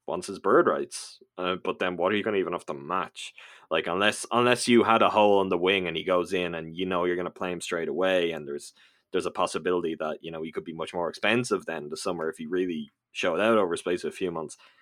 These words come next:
I don't know. Like, that's all kind of beside the point. But to me, when I'm thinking of, like, what trades,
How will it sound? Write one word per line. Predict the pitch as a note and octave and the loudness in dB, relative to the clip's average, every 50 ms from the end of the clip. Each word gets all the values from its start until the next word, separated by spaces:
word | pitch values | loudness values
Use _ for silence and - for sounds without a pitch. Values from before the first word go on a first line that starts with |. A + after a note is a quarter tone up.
| _ _ _ _ | _ _ _ _
I | G#2 G#2+ | 0 0
don't | G2 F#2 | 0 0
know. | F2 D#2 D2 D#2 - - | -2 -4 -6 -6 -6 -6
Like, | F2+ - - | -8 -4 -2
that's | G#2 F2+ - - | -2 -2 0 0
all | F#2+ E2+ D#2+ | 0 0 0
kind | - G2 F#2 E2+ | -2 -4 -4 -4
of | D2+ C#2 | -4 -6
beside | - - - E2+ D2+ - | -6 -6 -4 -4 -4 -6
the | D#2+ | -10
point. | - - A#2 A#2+ A2+ F2+ E2+ - | -6 0 2 2 2 2 0 -2
But | F#2 F2+ - - _ | -4 -4 -4 -6 _
to | - A2 | -2 -2
me, | G2+ G2 A#2 C#3 D3+ C#3 A2 F#2+ F2 | 0 4 4 6 6 6 4 2 0
when | D#2+ F2+ F#2 F#2 | 0 0 0 0
I'm | F#2 F2+ E2+ | 0 -2 -2
thinking | G#2+ G#2+ G2+ - - F2 E2+ | -4 -4 -4 -4 -6 -6 -6
of, | E2 D#2 - | -6 -6 -6
like, | E2 D2+ D2+ - - | -6 -8 -8 -6 -6
what | E2+ F2 F#2+ - _ _ | -4 -4 -4 -6 _ _
trades, | - - - D#2+ D#2 E2+ F#2+ G#2+ A#2 A2+ - | -14 -10 -8 -6 -4 -2 0 0 0 -2 -4